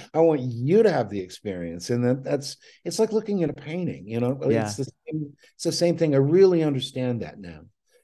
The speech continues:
Speaker 1: It took me, what, fifty something years to figure it out, but
Speaker 2: <laughs>
Speaker 1: I'm there now,
Speaker 2: But you
Speaker 1: man.
Speaker 2: did the, yeah, you did it. <laughs> So, um,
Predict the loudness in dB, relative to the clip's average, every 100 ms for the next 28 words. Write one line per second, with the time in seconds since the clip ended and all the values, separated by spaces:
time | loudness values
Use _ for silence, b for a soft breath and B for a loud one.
0 | _ -2 -2 0 -2 -2 -6 -8 -10 -14
1 | _ -8 -8 -10 -6 -8 -6 -6 -4 -4
2 | -4 -4 -2 -2 -4 -4 -2 0 2 0
3 | 0 -2 -4 -8 -10 _ _ -2 2 8
4 | 8 8 8 6 8 8 10 8 8 6
5 | 8 8 8 8 8 6 6 4 2 2
6 | 0 2 2 4 0 0 -2 -2 -6 -10
7 | -10 -20 _ -16 -12 -10 -6 -4 -4 -8
8 | -16 B B B B 4 6 6 0 -2
9 | 0 0 -2 -8